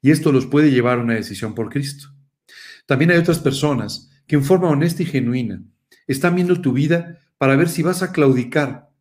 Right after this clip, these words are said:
para ver si aquello en lo que has creído es suficientemente importante, suficientemente fuerte,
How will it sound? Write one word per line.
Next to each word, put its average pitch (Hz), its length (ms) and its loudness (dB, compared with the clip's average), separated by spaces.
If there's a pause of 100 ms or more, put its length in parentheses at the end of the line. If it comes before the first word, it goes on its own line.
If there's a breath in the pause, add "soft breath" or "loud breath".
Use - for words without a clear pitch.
(440)
para 135 160 2
ver 175 120 2
si - 140 -2
aquello 196 380 0
en 190 60 -2
lo 143 100 -2
que 156 80 -4
has 156 120 -4
creído 127 720 -4
es 160 120 -6
suficientemente 156 840 -6
importante, 131 680 -6 (640 soft breath)
suficientemente 160 840 0
fuerte, 147 600 0